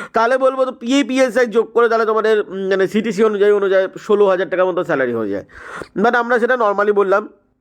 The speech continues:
এখানে জেন্ডার মেল ফিমেল দুজনেই আবেদন করতে পারবেন। মাথায় রাখবেন যে এজ এখানে পঁয়ত্রিশ বছর পর্যন্তই কিন্তু লাস্ট।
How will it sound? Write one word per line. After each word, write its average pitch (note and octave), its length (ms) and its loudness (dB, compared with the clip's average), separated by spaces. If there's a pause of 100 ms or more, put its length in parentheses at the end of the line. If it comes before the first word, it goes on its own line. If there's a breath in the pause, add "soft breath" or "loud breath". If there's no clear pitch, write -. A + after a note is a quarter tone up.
(360 loud breath)
এখানে B3 300 2
জেন্ডার A#3+ 480 0
মেল A#3+ 280 0
ফিমেল B3 320 0
দুজনেই A3+ 420 0
আবেদন A3+ 320 -2
করতে A3+ 240 0
পারবেন। A3 320 -2 (680 loud breath)
মাথায় A#3 480 0
রাখবেন A#3+ 480 0 (1400 loud breath)
যে G#3 340 2 (1000 soft breath)
এজ C4 500 0
এখানে B3+ 360 0
পঁয়ত্রিশ A3+ 640 -2
বছর A3+ 300 0
পর্যন্তই B3 360 0
কিন্তু A#3+ 240 -2
লাস্ট। F3+ 420 -2